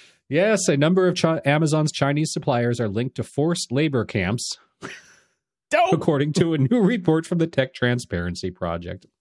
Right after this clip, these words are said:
Speaker 1: Oops. The organization found that five of Amazon's suppliers have been directly accused by watchdog groups and journalists of relying on workers from China's many re-education centers, which it uses
Speaker 2: <laughs>
Speaker 1: to detain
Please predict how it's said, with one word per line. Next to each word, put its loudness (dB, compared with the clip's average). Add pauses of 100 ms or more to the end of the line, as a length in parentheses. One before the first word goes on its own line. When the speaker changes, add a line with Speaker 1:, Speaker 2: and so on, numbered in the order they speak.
(100)
Speaker 1:
Oops. 0 (640)
The 2
organization 2
found 0
that 0
five 2
of 2
Amazon's 0
suppliers 0
have -4
been -4
directly 0
accused -2
by 0
watchdog 0
groups -2
and -2
journalists 0
of -6
relying 0
on -2
workers -4
from -6
China's -2
many -2
re-education 0
centers, -2
which -8
it -10
uses 2
Speaker 2:
<laughs> -12
Speaker 1:
to -12
detain -2